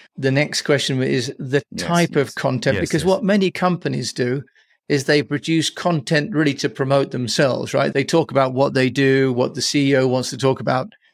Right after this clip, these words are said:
Speaker 1: How
Speaker 2: Yes.
Speaker 1: effective is producing self-serving content?
Speaker 2: It is of paramount importance, because now, uh, there are organizations in marketing and branding business, and there are organizations that are in sales business. And, uh, I mean, uh, Jeff Bezos and Nike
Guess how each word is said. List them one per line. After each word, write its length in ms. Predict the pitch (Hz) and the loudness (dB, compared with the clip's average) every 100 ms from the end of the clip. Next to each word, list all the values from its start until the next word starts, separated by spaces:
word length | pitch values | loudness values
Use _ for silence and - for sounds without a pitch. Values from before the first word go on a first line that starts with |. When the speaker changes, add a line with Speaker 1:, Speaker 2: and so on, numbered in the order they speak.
| _ _ | _ _
Speaker 1:
How 360 | - 196 220 220 | -4 0 0 0
Speaker 2:
Yes. 80 | 160 | -4
Speaker 1:
effective 760 | - 165 170 - 139 131 120 _ - | 0 0 0 -4 -4 -4 -6 _ -2
is 400 | 131 127 127 - - | 2 4 2 -2 -8
producing 680 | - 120 131 123 139 127 127 _ _ _ _ - | -6 0 0 0 -2 -4 -8 _ _ _ _ -12
self-serving 1200 | - - 139 127 - - - 170 165 131 127 127 | -6 2 2 2 -8 -10 -2 2 4 4 0 -4
content? 580 | - 135 127 135 120 214 _ - | -6 -6 -4 -8 -8 -14 _ -16
Speaker 2:
It 140 | 151 | -4
is 120 | 202 170 | 0 0
of 100 | 156 | 2
paramount 420 | 143 156 147 143 | 2 2 2 0
importance, 380 | 135 113 101 - | 0 -2 -4 -6
because 320 | 131 143 127 | -2 0 2
now, 500 | 135 143 104 117 127 | 2 2 0 -4 -6
uh, 120 | 127 123 | -4 0
there 220 | 147 151 | 2 2
are 140 | 156 | 4
organizations 800 | 127 135 135 143 127 - 151 131 | 2 2 0 0 0 0 -2 -2
in 160 | 117 - | -4 0
marketing 460 | 120 120 135 135 123 | 0 0 -2 0 2
and 180 | 110 98 | 0 2
branding 340 | 123 131 113 | 2 2 0
business, 480 | 92 113 120 143 - | 0 0 2 0 -2
and 180 | 127 117 | -4 0
there 180 | 123 | 2
are 100 | 127 | 2
organizations 720 | 117 113 120 107 123 107 139 120 | 2 0 -2 0 0 0 -2 0
that 240 | 123 - - | -2 -2 -2
are 220 | 117 - | 0 0
in 120 | 120 | -4
sales 340 | - 120 120 90 | -2 -2 -2 -2
business. 460 | 104 92 85 - _ _ _ - | -4 -4 -8 -12 _ _ _ -2
And, 280 | 160 151 156 | 0 2 2
uh, 80 | |
I 80 | 147 | 2
mean, 240 | 147 156 143 | 2 2 2
uh, 100 | 131 | 2
Jeff 200 | 151 - | 2 2
Bezos 540 | 139 - 151 151 107 | -2 2 0 0 -2
and 200 | 131 120 | -2 0
Nike 580 | 135 127 - 143 151 | 0 0 -2 -2 -4